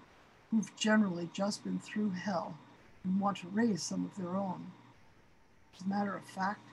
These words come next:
it was three newly arrived soldiers who started this thing I'm gonna tell you about, this thing that showed me so much about myself and everything.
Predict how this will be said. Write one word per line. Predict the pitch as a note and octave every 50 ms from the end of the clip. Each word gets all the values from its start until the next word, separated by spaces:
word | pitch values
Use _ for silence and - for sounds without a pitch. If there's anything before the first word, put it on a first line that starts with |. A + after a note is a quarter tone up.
| - - - - - -
it | G3+ F#3
was | F#3 - -
three | - - - A3+ B3+ B3+ B3 A#3
newly | G#3+ G#3+ A#3+ B3+ B3+ B3 A#3 A3+
arrived | G#3+ F#3+ F#3+ G#3 G#3 G#3 G#3 G3
soldiers | - - - A#3+ A#3+ A3 F#3 F#3 E3+ D#3+ -
who | G3+ F#3+
started | - - - - C4+ C#4+ C#4 G#3+ - -
this | F3+ E3+ -
thing | - F#3 F#3+ F#3 F3+
I'm | F#3 G3
gonna | G3 G3 G3+ F#3 -
tell | - A#3 B3+ C4
you | G#3+ F3 E3 - -
about, | E3+ D#3+ F3 - - - - - - - - - - - -
this | F#3 - - -
thing | - - A3+ A3+ G#3 F#3+
that | D#3+ C#3+
showed | - - - G3+ G3 F#3 F3+
me | E3+ -
so | - - - - B3 C4+ C4
much | A#3 A#3 A#3 G#3 - - - - - - - - - - - -
about | G3 G3 G#3 G3 F3+ F3
myself | F#3 F#3 F#3 - - - - A3+ A3+ - - - - - - -
and | E3+ F#3+
everything. | G3+ A3+ A#3 B3 F3+ - - - -